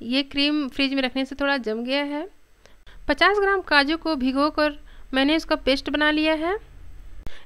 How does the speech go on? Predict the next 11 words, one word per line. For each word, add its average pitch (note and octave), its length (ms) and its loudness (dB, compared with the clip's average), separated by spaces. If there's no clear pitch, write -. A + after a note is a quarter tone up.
ताज़ी D#4 300 10
दही G4+ 360 6
एक F4 220 4
चौथाई D4 340 4
कप, F4 260 0
मक्खन D#4 460 4
एक C#4 200 4
बड़ा A#3+ 220 6
चम्मच, A3 520 -4
कसूरी E4 400 2
मेथी G4+ 380 2